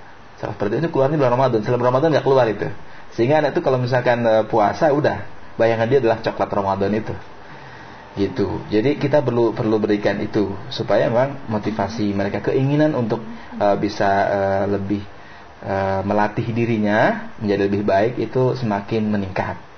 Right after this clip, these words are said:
gitu. Karena pada dasarnya anak-anak itu sudah punya motivasi sebelumnya.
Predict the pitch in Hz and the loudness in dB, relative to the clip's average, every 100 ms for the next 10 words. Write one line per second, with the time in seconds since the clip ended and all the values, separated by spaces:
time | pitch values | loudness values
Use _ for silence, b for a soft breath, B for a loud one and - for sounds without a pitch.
0 | 101 92 127 B B B B B 107 123 | -16 -14 -16 B B B B B -2 2
1 | 131 110 107 107 98 120 156 - - 131 | 2 4 2 2 2 2 2 0 0 0
2 | 139 127 131 131 131 156 - 120 110 - | 2 0 0 0 0 0 0 0 -2 -2
3 | 127 117 110 104 101 - 135 120 101 98 | -2 0 0 -2 -2 -4 -2 0 0 0
4 | 90 95 | -2 -6